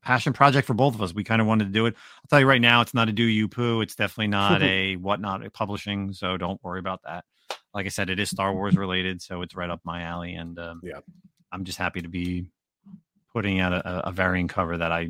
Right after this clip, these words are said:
Speaker 2: Yeah.
Speaker 1: will support fully. So
Speaker 2: Our first
Speaker 1: that's it,
Speaker 2: foray,
Speaker 1: everybody.
Speaker 2: so.
Speaker 1: Yeah, exactly. We're, we're trying. Again, we're not going super big. We don't have the money to do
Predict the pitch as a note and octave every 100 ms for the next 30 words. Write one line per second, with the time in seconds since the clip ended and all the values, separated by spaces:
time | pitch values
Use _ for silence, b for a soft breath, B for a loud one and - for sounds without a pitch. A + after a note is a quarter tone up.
0 | E2+ C3 E2+ - D#2+ F#2+ F2+ - F2 F2
1 | - F#2+ b b b A2+ - C#3 D#3 E3
2 | F#3+ F#3 F3+ F3 F#3 - - F2+ D#3+ F3+
3 | A#2+ D3 D#3+ A2 G2+ B2 A#2+ A2+ B2 C#3+
4 | C#3 D#3+ D#3+ C3 C3 B2 A#2+ C3 B2+ C3+
5 | A#2+ - C#3+ C3+ E3 E3 D3 C#3+ C#3+ B2+
6 | B2+ C3+ C3 A#2 A#2 G#2+